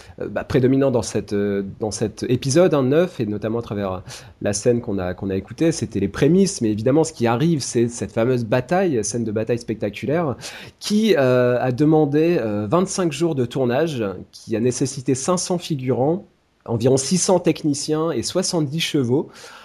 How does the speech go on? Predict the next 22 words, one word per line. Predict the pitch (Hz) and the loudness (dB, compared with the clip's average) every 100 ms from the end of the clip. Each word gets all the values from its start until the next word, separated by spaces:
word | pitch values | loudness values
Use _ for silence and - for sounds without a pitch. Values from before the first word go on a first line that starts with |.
| - 117 - | -20 -18 -6
Euh, | 110 107 104 | -2 0 -2
donc | 87 139 - | 0 0 0
évidemment, | 117 131 147 202 | 0 2 4 4
une | 170 | 2
scène, | 127 - 175 185 123 | 0 0 2 2 0
Stéphane, | - 131 147 165 139 | -2 -4 -2 -2 0
là, | 151 156 | 0 2
euh, | 107 98 85 _ _ _ _ 101 | 0 -4 -16 _ _ _ _ -2
de | 98 | 2
cinéma, | 165 - 180 170 170 170 175 170 | 2 2 4 4 6 4 2 2
euh, | 131 110 104 104 107 | 2 0 -2 -4 -8
très | - 185 | -6 -6
spectaculaire, | - 156 147 131 131 135 185 | -2 0 0 -2 -2 0 0
on | 160 | -2
peut | 131 | -4
dire, | 110 131 202 170 | -4 -2 -2 -2
euh, | 95 98 95 92 87 85 87 | -6 -6 -6 -6 -6 -8 2
dans | 156 | 2
une | 165 143 | 4 0
série | 127 127 120 | 0 -4 -4
télé, | 120 113 180 | -4 -2 -2
donc, | 165 | -4